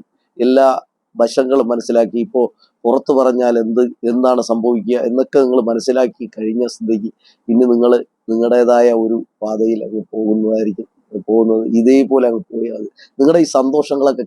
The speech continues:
കാണാൻ വേണ്ടി എന്തുമാത്രം ആൾക്കാർ കണ്ടില്ലേ. ഇപ്പൊ നിങ്ങൾ, എനിക്ക് തോന്നുന്നത്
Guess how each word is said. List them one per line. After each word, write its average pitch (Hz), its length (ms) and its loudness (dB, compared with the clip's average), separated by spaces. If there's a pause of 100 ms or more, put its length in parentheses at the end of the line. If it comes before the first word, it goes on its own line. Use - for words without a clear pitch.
കാണാൻ 123 260 -2 (100)
വേണ്ടി 117 200 -4 (380)
എന്തുമാത്രം 123 600 2 (280)
ആൾക്കാർ 117 340 0 (100)
കണ്ടില്ലേ. 143 340 4
ഇപ്പൊ 139 220 0
നിങ്ങൾ, 131 180 2 (500)
എനിക്ക് 135 260 0
തോന്നുന്നത് 147 260 4